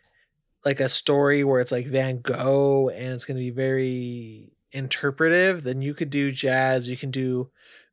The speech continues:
maybe, like, even a synth gets very vibey if you just have a synthesizer going while doing all this stuff. What do you think?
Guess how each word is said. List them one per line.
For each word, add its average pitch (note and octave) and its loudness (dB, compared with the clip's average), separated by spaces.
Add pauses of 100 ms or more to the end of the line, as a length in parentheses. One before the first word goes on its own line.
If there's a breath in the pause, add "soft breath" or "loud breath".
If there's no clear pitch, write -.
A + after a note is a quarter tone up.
maybe, C3 0
like, B2 -2 (1500)
even A3+ 2
a A#3 6
synth - 2 (340)
gets D3 0
very C#3+ 4
vibey B2+ 0
if - -14
you C#3+ -4
just C3 -6
have C#3+ 0
a B2+ 0
synthesizer C#3+ 2
going D3+ 2 (500 soft breath)
while C3 -2
doing C#3 0
all C#3 2
this C#3+ 0
stuff. D#3 0 (580)
What D#3 2
do E3 -4
you D#3+ -4
think? - -20